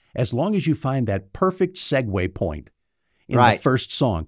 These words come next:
Speaker 1: Don't come in too early or it's a train wreck. Don't come in too
Speaker 2: And it,
Speaker 1: late or
Speaker 2: that's
Speaker 1: there's
Speaker 2: right.
Speaker 1: dead air. But if you hit that perfect point,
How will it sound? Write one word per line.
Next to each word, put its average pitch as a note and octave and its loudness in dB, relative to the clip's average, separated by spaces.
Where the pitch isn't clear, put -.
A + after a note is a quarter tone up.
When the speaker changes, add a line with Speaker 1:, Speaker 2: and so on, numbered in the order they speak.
Speaker 1:
Don't D3 2
come G3 4
in G3+ 0
too A#3 2
early F#3+ 4
or C#3+ 2
it's C#3 0
a A#2+ 0
train C#3+ 0
wreck. E2 -8
Don't D3+ 2
come F3 4
in E3 2
too F#3 4
Speaker 2:
And C3 4
it, D3 8
Speaker 1:
late C#3+ 4
or C#3+ 4
Speaker 2:
that's C3+ 6
Speaker 1:
there's B2+ 4
Speaker 2:
right. B2+ 6
Speaker 1:
dead A#2 4
air. E2+ 0
But G#2+ -2
if - -2
you E3 4
hit F3 2
that - -2
perfect F3 0
point, C#3 0